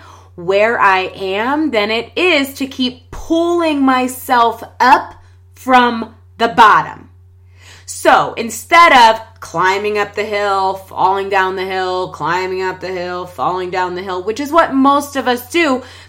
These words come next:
because we don't figure out how to fit it into our lives.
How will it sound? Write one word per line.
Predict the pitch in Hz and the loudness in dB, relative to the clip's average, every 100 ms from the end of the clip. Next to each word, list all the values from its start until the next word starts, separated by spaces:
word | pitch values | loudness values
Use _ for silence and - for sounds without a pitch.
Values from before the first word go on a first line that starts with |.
| - | -8
because | 285 277 | -4 -4
we | 226 240 320 | -4 -2 0
don't | 359 381 | 0 -2
figure | - 294 233 233 | -4 -6 -4 0
out | 214 202 202 202 - - - | 4 4 4 0 -8 -20 -20
how | - 247 240 | -6 2 2
to | 214 | 2
fit | - - 254 262 | -4 -2 -2 0
it | 294 - | -4 -4
into | 220 226 - 247 - | -6 -6 -6 -6 -2
our | 175 170 | 0 0
lives. | 156 156 135 67 52 - - - | -4 0 0 0 -6 -14 -20 -20